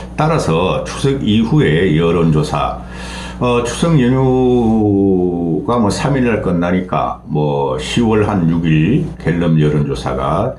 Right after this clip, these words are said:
고고티비에는 대단히 관심이 많은데요. 어, 그때부터 그 여론이 그대로 총선을 관통하며 윤석열을 치리라고 봅니다.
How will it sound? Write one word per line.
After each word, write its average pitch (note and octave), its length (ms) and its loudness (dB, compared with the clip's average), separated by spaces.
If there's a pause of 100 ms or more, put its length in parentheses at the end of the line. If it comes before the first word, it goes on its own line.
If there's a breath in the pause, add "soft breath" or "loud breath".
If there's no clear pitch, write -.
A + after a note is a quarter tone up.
(280 loud breath)
고고티비에는 D2+ 800 -2
대단히 C#3 460 -2
관심이 F2+ 500 -2
많은데요. E2 680 0 (640 loud breath)
어, F#2+ 260 0
그때부터 C#3 880 0
그 F#2 340 0
여론이 E2 640 2 (300 loud breath)
그대로 C3 520 -2
총선을 G2 540 0
관통하며 D#2+ 840 -2
윤석열을 F#2 580 2
치리라고 G2 580 -2
봅니다. D2 480 -2